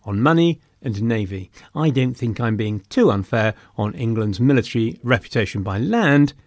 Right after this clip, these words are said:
You probably have to go back to Henry the Fifth before we did anything earth-shattering on that front.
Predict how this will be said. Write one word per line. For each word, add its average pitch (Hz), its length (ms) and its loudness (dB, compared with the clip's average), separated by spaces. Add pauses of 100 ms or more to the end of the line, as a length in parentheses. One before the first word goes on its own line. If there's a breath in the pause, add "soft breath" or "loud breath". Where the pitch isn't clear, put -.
(140)
You - 100 -10
probably 95 220 -4
have 95 140 -6
to - 40 -20
go 113 100 2
back 104 200 -4
to 104 80 -10
Henry 104 260 -4
the 117 80 -4
Fifth - 420 -2 (200)
before 98 180 0
we 107 200 0
did 98 180 -2
anything 107 480 -2
earth-shattering 107 680 -6
on 104 120 -8
that - 180 -4
front. 98 260 -12